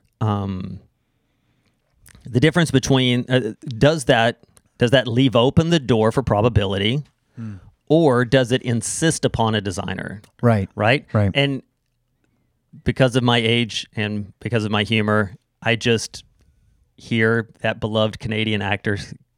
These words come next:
Speaker 1: going, "So you's telling me there's a chance."
Speaker 2: <laughs>
Speaker 1: Right?
Speaker 2: Yeah, yeah.
Speaker 1: Like, because, and, and the reason, it's actually valuable here, because the reason that we laugh at that joke,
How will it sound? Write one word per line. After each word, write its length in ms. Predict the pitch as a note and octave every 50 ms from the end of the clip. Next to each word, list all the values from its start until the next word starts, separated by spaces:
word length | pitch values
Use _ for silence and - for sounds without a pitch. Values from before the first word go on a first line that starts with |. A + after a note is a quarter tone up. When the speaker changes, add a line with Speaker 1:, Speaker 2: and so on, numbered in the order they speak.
| _ -
Speaker 1:
going, 300 | G#2+ G#2+ G2 G2 F#2+ F#2
"So 160 | - - A2
you's 280 | G#2 F#2+ F2+ F2 -
telling 500 | - - - - - D3 C#3+ D3+ D#3+ D#3
me 140 | D#3 D#3 D3+
there's 240 | C3 C3+ C3+ - -
a 20 |
chance." 720 | A2+ - - - A2+ G#2 F3+ E3+ - - G#3 F3 - - D#3+ - - -
Speaker 2:
<laughs> 1080 | E3+ - - F3+ D#3+ - - E3 C#3 _ - E3 C#3+ - - E3 - - - D3+ - - - C#3 - - C3 C3 - - D#3 - _ _ - C3+ _ _ _ - - - - A2 D3+ E3 D#3+ - - - - -
Speaker 1:
Right? 160 | C3 C3+ C#3+
Speaker 2:
Yeah, 200 | C3 A#2 G#2 F2+ - _ -
yeah. 160 | B2+ B2 B2
Speaker 1:
Like, 180 | B2 C3+ - D#3+
because, 280 | D#3 D#3 F3+ F3 E3+ - - E3 E3 -
and, 160 | D#3+ D#3+ E3+ -
and 160 | E3+ F3 E3
the 80 | D#3+ D#3
reason, 640 | C#3+ C3 D3 E3+ G3 G#3+ E3+ F#3 D#3+ D3+ C#3+ B2 - _ _ _ - B2+ C3+ - _ - - _ - -
it's 160 | C#3+ C3+ -
actually 320 | E3+ F3 E3+ - G3 F#3+ D3
valuable 360 | C3+ A#2+ A#2 C3+ D3 B2+ A#2
here, 120 | G#2+ A2+ G#2+
because 260 | B2 A#2 B2 A2 G2
the 120 | A2 B2+
reason 480 | A#2 G#2+ A#2 C#3+ D#3 E3+ D3+ F#3 F#3+ F3
that 120 | D#3+ A#2+
we 120 | B2 B2+ A#2
laugh 400 | A2+ G#2+ G#2+ A#2 B2+ C#3+ - C3
at 100 | A#2 -
that 200 | G#2 G2 F#2+ G2
joke, 420 | - - - - - - - -